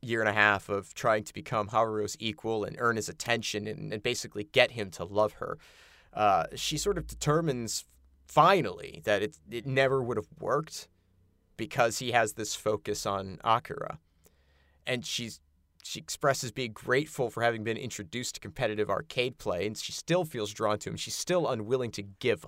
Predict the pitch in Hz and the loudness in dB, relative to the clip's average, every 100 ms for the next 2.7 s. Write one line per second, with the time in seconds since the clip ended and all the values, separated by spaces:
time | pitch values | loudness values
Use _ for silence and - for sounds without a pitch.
0 | - 123 - - - - _ _ - _ | 4 6 6 -4 -20 -20 _ _ -20 _
1 | _ _ _ _ _ _ - 139 131 156 | _ _ _ _ _ _ 6 8 8 2
2 | - - 170 175 175 165 156 | 2 4 8 8 6 2 0